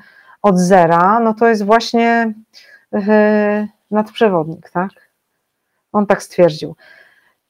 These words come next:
W latach sześćdziesiątych powiedział, że szukając istoty ciążenia, nigdy nie odnajdziemy jej w postaci pola magnetycznego.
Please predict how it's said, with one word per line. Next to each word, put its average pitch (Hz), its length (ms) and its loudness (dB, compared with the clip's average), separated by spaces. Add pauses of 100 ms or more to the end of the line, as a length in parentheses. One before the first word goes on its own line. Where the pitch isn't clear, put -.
W 190 140 0
latach 294 300 2
sześćdziesiątych 226 680 2
powiedział, 202 400 2
że 185 120 -4
szukając 208 580 0
istoty 214 420 0
ciążenia, 185 760 -2 (200)
nigdy 233 480 2
nie 233 160 4
odnajdziemy 208 760 2
jej 190 440 0
w - 140 -20
postaci 214 480 0
pola 214 420 4
magnetycznego. 185 920 -6